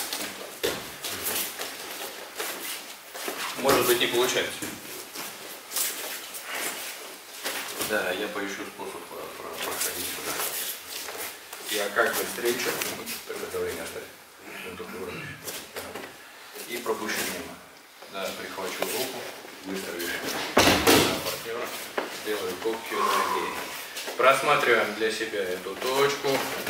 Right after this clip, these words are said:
Да, пропускаем. Меняем позицию.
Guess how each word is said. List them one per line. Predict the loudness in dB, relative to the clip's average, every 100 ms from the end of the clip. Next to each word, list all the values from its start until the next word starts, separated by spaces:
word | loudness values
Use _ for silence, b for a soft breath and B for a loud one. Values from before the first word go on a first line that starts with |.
| -2 0 2 2 2 -2 -4 -4 -6 -8 -10 -14 -14 -12 -12 -10 -12 -12 -14 -12 -12 -12 -12 -8 -6 -6 -8 -10 -14 -14 -10 -8 -8 -12 -14 -14 -10 -6 -4 -2 -4 -4 -6 -2 -2 -2 -4 6
Да, | 8 8
пропускаем. | 6 6 4 2 6 8 10 8 4 0 -4 -2 -2 -2 -4 -4 -4 -6 -8 -12 -12 -12 -6 -4 -4 -4 -10 -14 -16 -14 -8 -4 -4 -4 -4 -4 -2 -4 -6 -10 -12 -10 -6 -4 -6 -8 -4
Меняем | 2 6 6 6
позицию. | 4 2 2 -2 -2